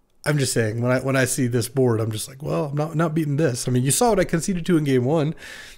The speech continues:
It was, like, a troll plus a Minsc and Boo, which, I mean, was going to kill me, but I guess I could have played for another turn. All right, swords on the <laughs> Chrome Host Seed Shark? All right. I guess maybe if you're, like,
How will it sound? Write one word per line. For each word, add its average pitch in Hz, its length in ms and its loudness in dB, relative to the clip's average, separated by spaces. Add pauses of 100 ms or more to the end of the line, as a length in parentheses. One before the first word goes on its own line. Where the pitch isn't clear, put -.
(100)
It 139 80 -2
was, 139 160 2
like, 127 340 -2
a 135 80 -2
troll 156 360 4
plus 151 220 -2
a 131 40 0
Minsc 135 300 0
and 123 120 2
Boo, 123 180 4
which, 123 320 0 (380)
I - 460 -18
mean, 131 120 -12
was 139 220 0
going 139 240 -4
to 143 60 -8
kill 120 200 0
me, 123 160 2
but 123 140 -2
I 117 100 -4
guess 123 260 -2
I 113 40 -2
could 131 180 -2
have 123 100 -4
played 127 240 0
for 131 80 -4
another 120 240 0
turn. 120 400 0 (1040)
All - 80 0
right, 139 200 -4
swords 180 380 2
on 185 80 2
the 143 60 0
<laughs> - 0 -
Chrome - 280 2
Host - 340 6
Seed - 360 2
Shark? 277 420 -6
All 143 160 -2
right. 214 360 -2 (580)
I 165 80 0
guess 226 320 2
maybe 190 380 4
if 185 120 0
you're, 165 120 2
like, 135 340 0